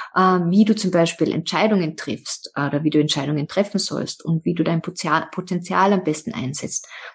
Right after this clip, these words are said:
um deine Lebensaufgabe zu meistern. Aber ganz, ganz wichtig ist, da nicht in ein dogmatisches Verhalten zu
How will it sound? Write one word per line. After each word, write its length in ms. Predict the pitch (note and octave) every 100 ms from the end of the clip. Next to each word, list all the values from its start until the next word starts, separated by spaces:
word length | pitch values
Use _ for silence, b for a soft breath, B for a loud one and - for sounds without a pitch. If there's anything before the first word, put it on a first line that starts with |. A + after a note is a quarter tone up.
| _
um 300 | - F#3 G3
deine 180 | F#3+ E3+
Lebensaufgabe 720 | E3 E3+ F#3 C#3 - A#2+ B2+
zu 160 | B2 A#2+
meistern. 400 | A2+ B2+ - -
Aber 160 | C3
ganz, 320 | - D#3 G3 G3
ganz 240 | G3 F#3+
wichtig 340 | F3+ F3 -
ist, 320 | - G#3 - b b b _ _ _ _ _ _ _ _ _
da 140 | E3+
nicht 300 | E3 F#3 F#3
in 80 | -
ein 220 | D#3+ D#3+
dogmatisches 640 | E3 E3 C#3+ E3 F#3 F3+ E3+
Verhalten 580 | E3 D#3 E3 E3+ - E3+
zu 240 | E3